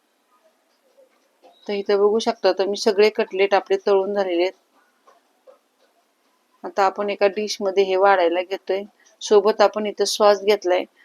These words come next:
तुम्ही चटणी, दही काही घेऊ शकता किंवा अगदी तसे खाल्ले तरी हे चवीला कटलेट खूप सुंदर लागतायत. तर अशा प्रकारे कच्च्या केळीचे कटलेट तुम्ही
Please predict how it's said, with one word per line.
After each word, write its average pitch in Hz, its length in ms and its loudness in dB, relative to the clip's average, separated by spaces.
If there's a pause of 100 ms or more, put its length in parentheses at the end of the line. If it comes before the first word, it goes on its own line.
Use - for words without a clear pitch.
(1000)
तुम्ही 208 180 -6
चटणी, 214 480 -2
दही 202 340 4
काही 214 360 2
घेऊ 196 260 2
शकता 190 440 -4 (320)
किंवा 202 220 6
अगदी 196 220 2 (100)
तसे 240 220 6
खाल्ले 190 400 0
तरी 202 200 2
हे 196 100 4
चवीला 196 400 2
कटलेट 196 500 -2
खूप 247 220 -4
सुंदर 185 420 0
लागतायत. 185 460 0 (1200)
तर 208 40 0
अशा 202 260 0
प्रकारे 202 420 2
कच्च्या 208 400 -2
केळीचे 208 420 -2
कटलेट 196 500 -2
तुम्ही 208 280 -4